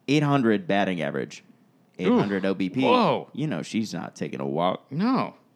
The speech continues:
Speaker 2: And
Speaker 1: Slugging,
Speaker 2: sh-
Speaker 1: one point oh six seven, O P S, one point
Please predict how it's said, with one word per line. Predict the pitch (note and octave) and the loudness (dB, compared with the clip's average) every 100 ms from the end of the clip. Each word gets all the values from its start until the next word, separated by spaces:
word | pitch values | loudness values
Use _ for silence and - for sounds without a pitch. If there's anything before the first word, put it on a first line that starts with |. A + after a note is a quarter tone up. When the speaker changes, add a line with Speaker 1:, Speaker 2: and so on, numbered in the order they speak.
| _ _ _ _ _ - | _ _ _ _ _ -10
Speaker 2:
And | A#2+ | 0
Speaker 1:
Slugging, | B2+ C#3 F#2+ F2 | 2 2 0 -4
Speaker 2:
sh- | - | -4
Speaker 1:
one | A2 C3 | -2 -2
point | A2 G2+ | -2 0
oh | G#2+ | -2
six | - G#2 | -4 -6
seven, | - B2+ C3+ C#3 - _ - | -4 -4 -4 -8 -12 _ -4
O | B2 | -4
P | A#2+ G2+ | -2 -2
S, | B2 D3+ - - | -2 -4 -12 -10
one | D3 | -8
point | - B2+ B2+ | -6 -8 -8